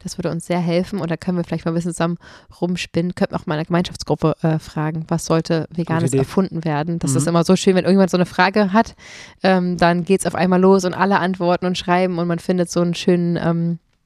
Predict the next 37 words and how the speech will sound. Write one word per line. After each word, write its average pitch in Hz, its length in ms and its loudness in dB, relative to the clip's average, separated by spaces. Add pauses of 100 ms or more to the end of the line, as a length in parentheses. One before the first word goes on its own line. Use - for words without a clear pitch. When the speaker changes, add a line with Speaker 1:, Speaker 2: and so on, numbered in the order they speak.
(360)
Speaker 1:
ja, - 120 2
so 196 80 0
eine 180 80 2
schöne 185 180 -2
Gesprächsrunde 170 640 -4
einfach 165 220 -4
darüber. 170 380 -2 (540)
Das 185 200 -2
würde 175 100 2
mich 170 140 -2
sehr 185 160 2
freuen, 190 200 2
wenn 180 60 2
das 170 140 2
hier - 160 -2
auch - 160 4
klappt. - 240 -2
Schreibt 202 200 0
einfach 196 140 -6
mal 185 100 0
in 170 60 -2
die 170 60 -2
Kommentare 185 640 0 (100)
vom 185 140 0
Podcast, - 640 -4
dann, 160 340 0
ähm, 170 300 -4
können 170 200 -2
wir 160 100 -2
ein - 20 -10
bisschen 165 280 -6
träumen 190 540 -2
von 175 180 -4
der 170 120 -2
Zukunft. - 460 -6 (180)
Speaker 2:
Ja, 156 180 4
voll. 214 240 0